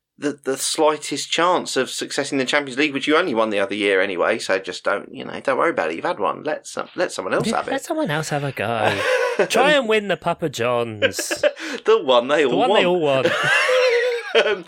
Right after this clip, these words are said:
Speaker 1: but it, this does, it, it's a little bit worrying from a, a, a Chelsea point of view because the, the chaos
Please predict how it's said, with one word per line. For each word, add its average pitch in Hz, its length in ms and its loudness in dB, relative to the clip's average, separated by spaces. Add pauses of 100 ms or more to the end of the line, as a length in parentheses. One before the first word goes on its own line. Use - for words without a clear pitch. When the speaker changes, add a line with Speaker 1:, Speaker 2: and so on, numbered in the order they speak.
(720)
Speaker 1:
but - 320 2
it, 151 220 -8 (240)
this 214 260 0
does, 220 360 0 (360)
it, - 60 -4
it's - 680 0
a 185 60 0
little 202 260 2
bit 170 200 0
worrying 160 480 2
from 101 320 -2
a, 98 260 0
a, 104 720 2 (200)
a 110 80 -2
Chelsea 135 380 -2
point 92 240 -4
of 80 60 -10
view 82 200 -6
because 147 340 -4
the, 160 160 -2
the - 140 -12
chaos - 680 0